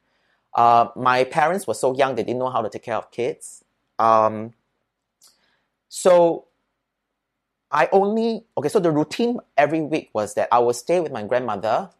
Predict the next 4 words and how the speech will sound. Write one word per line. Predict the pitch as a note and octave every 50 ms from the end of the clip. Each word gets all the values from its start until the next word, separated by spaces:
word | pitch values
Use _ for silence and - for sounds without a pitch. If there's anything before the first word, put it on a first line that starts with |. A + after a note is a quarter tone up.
| _ _ -
Monday | A#2 A2+ A#2+ B2 C3 C#3 C3+ A#2 C3+ C3+ D3 D#3+ F#3+ A#3 - _ _ _ _ _ _ _ _ _ _ _ _ _ _
till, | - - F3 E3+ E3+ E3+ E3 D#3+ E3 D#3+ D#3+ D#3+ E3+ E3 E3+ _ _ _ _ _ _ _ _ _ _ _ _
uh, | A2 A2 G#2+ G#2+ G#2+ G#2+ G#2+ G#2+ G#2+ G#2+ G#2+ G#2 G#2 G#2 G2+ - _ _
Saturday. | - - - - C3+ A#2 A2+ A2+ G#2 A2+ F#2+ D2+ -